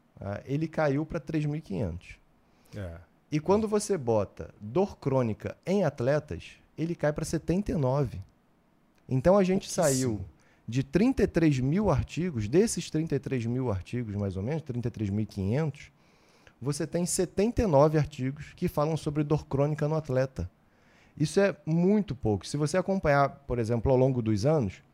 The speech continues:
Speaker 1: né, é, por exemplo, de mil novecentos e oitenta e um até dois mil, o que você tinha de artigos publicados sobre dor tava em torno ali de cento e vinte e oito mil artigos.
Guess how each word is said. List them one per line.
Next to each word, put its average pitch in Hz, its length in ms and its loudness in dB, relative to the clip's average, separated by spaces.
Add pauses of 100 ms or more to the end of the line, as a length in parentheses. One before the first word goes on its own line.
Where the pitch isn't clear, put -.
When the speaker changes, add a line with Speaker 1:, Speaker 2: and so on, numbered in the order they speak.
(720)
Speaker 1:
né, 117 260 -2 (160)
é, 107 640 -2
por 127 120 -2
exemplo, 110 340 -2
de 117 320 -4 (680)
mil 175 200 6
novecentos 196 420 2
e 175 40 6
oitenta 170 340 2
e 139 40 4
um 104 300 2 (640)
até 135 320 4
dois 131 240 4
mil, 120 340 2 (720)
o 120 80 -10
que 180 140 -6
você 185 280 -2
tinha 151 380 -6 (400)
de 127 340 -2
artigos 123 400 -2
publicados 127 640 2
sobre 101 240 -4
dor 110 300 0 (100)
tava 135 180 2
em 143 80 0
torno 139 320 0
ali 131 200 -2
de 139 360 -4
cento 202 320 0
e 175 80 2
vinte 151 280 -2
e 156 40 4
oito 147 200 2
mil 131 260 4
artigos. - 580 -4